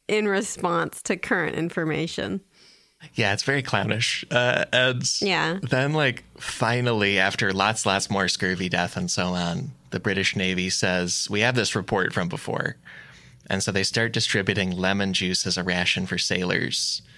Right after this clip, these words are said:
Speaker 2: Between seventeen ninety-five and eighteen fourteen, they distribute one point six million gallons of lemon juice to their ships. And scurvy basically vanishes.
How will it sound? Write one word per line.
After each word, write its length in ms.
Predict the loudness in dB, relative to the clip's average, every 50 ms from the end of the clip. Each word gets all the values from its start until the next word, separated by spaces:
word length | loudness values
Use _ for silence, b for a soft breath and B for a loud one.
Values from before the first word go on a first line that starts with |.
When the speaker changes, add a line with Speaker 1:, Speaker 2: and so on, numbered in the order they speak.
| B B B B B B
Speaker 2:
Between 420 | -4 -4 -2 -2 -2 -2 -2 -2 -2
seventeen 760 | -2 -2 0 0 0 0 0 0 0 0 0 0 0 0 0
ninety-five 1000 | 0 2 2 2 0 0 -2 0 0 2 2 2 2 2 0 -2 -2 -6 -12 -8 -4
and 160 | -2 -2 0 0
eighteen 440 | 0 0 0 0 -2 -2 -2 -2
fourteen, 640 | -2 -2 -2 -2 -2 -2 -4 -4 -2 -2 -2 0 0 0
they 120 | 0 0
distribute 580 | 0 0 0 0 0 0 0 0 0 -2 -2 -2
one 240 | -2 -2 0 -2 -2
point 280 | -2 -2 -2 -2 -2
six 320 | -2 -2 -2 -2 -2 -2 -2
million 480 | -2 -2 0 0 0 0 0 0 -2
gallons 440 | 0 0 0 0 0 0 -2 -2 -2
of 100 | -4 -2
lemon 340 | 0 0 0 0 0 -2 -2
juice 580 | -2 -2 -2 -2 -2 -2 -2 -2 -4 -6 -8 -10 _ -20 -20 -20 _ -20 -12 -6
to 120 | -2 0
their 160 | 0 0 0 0
ships. 560 | 0 0 -2 -4 -4 -6 -6 -4 -4 -4 B B B B B B B B B B B B B B B
And 260 | 0 0 0 0 0
scurvy 400 | -2 -2 0 0 0 0 0 0 -2
basically 840 | -2 0 0 2 2 2 2 0 -2 0 0 0 0 0 0 -2
vanishes. 880 | -2 -2 0 0 2 2 2 0 0 -2 -2 -4 -4 -4 -4 -6 -8